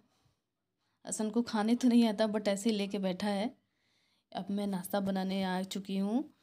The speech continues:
ये देखिए, मैं रोटी बना रही हूँ। मैं नाश्ते में सिर्फ रोटी हुई सी बना रही हूँ। अ,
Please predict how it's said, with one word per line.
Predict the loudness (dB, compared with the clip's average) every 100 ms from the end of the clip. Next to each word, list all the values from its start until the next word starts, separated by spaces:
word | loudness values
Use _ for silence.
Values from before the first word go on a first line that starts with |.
| _ _ -8
ये | -6
देखिए, | -6 -4 -2
मैं | -2 -2
रोटी | -2 -2 -2
बना | -2 0 0
रही | 0 -2
हूँ। | -2 -4 -6 _ _ _ _ _ _ _ -14
मैं | -8 -8
नाश्ते | -6 -8 -6
में | -4
सिर्फ | -2 -2 -2
रोटी | -4 0
हुई | 2 2
सी | 0 -4
बना | -2 -2
रही | 0 2
हूँ। |
अ, | 2